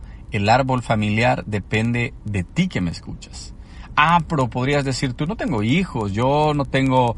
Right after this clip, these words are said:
tan siquiera me he casado". Bueno, ese es el momento para que tú si no recibiste en el anterior, en, en tu familia anterior, esta guianza,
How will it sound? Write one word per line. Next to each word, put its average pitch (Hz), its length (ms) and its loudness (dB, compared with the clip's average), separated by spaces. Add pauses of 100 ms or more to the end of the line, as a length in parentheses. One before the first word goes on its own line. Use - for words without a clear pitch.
(300)
tan 113 140 2
siquiera 127 320 2
me 127 160 4
he 123 60 0
casado". 117 640 2
Bueno, 123 300 2 (720)
ese 123 200 0
es 131 120 -2
el 131 100 4
momento 117 460 0
para 107 240 2
que 107 200 -4 (200)
tú 180 320 0 (540)
si - 140 -6
no 107 160 2
recibiste 147 760 0 (520)
en 135 100 2
el 107 140 0
anterior, 101 600 0
en, 104 280 -2
en 104 180 -4
tu 101 140 -6
familia 123 420 2
anterior, 113 540 0 (320)
esta 113 240 0
guianza, 123 560 4